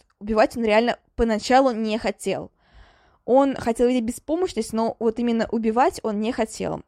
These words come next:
А, поэтому он находит такой странненький способ один. Он решает, он узнаёт, что, а, если человека повесить на короткий срок, потом снять его быстренько, то при этом, а, в большинстве случаев сотрутся все воспоминания об этом случае,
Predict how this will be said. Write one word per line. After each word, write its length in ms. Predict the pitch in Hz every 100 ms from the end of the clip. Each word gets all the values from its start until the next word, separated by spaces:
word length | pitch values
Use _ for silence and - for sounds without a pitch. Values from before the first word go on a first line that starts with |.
| _
А, 320 | 214 208 208 208
поэтому 380 | 240 339 453 277
он 80 | 247
находит 400 | 240 277 285 -
такой 440 | - - 226 202 _
странненький 640 | - - - 233 226 220 208
способ 500 | - - 185 233 -
один. 380 | 247 262 302 359 _ - - - _ _ _ _
Он 240 | - 339 339
решает, 500 | 302 - 226 277 -
он 200 | 269 269
узнаёт, 400 | - 254 247 254
что, 280 | - 247 233
а, 460 | - 214 214 214 214 -
если 240 | 226 254
человека 220 | - 247 220
повесить 400 | 220 220 233 -
на 100 | 202
короткий 360 | 202 202 -
срок, 460 | - 196 226 - - _ _ _ _ _ - -
потом 380 | 226 233 226
снять 420 | 233 - 226 202 233
его 120 | 247
быстренько, 560 | 247 320 277 269 269
то 160 | 247 233
при 200 | 226 233
этом, 520 | 285 311 294 277 262 -
а, 520 | 220 220 214 208 208
в 80 | 202
большинстве 500 | 196 220 - 247 233
случаев 420 | 233 285 330 294
сотрутся 360 | - 220 240 226
все 160 | -
воспоминания 420 | 214 202 202 226 214
об 80 |
этом 180 | 202 196
случае, 380 | - - - -